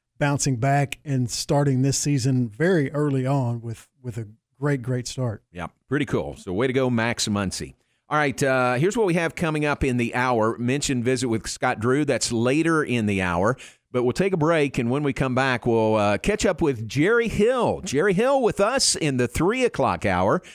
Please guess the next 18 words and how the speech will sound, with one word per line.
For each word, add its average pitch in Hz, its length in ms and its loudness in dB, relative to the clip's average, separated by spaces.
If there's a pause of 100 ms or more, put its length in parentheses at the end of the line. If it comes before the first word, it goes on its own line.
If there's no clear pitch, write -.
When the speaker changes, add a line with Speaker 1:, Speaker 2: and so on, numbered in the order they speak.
(200)
Speaker 2:
We 107 80 -2
have 107 120 -2
claimed 208 380 0
him 220 120 2
off 202 220 2
waivers, 147 640 0
and 113 140 2
he'll 117 100 2
be 135 140 0
on 147 200 0
with 139 140 0
us 113 260 0
coming 117 280 0
up 107 220 0
in 104 240 0
just 95 360 -2
a 107 40 0
moment. 104 380 -2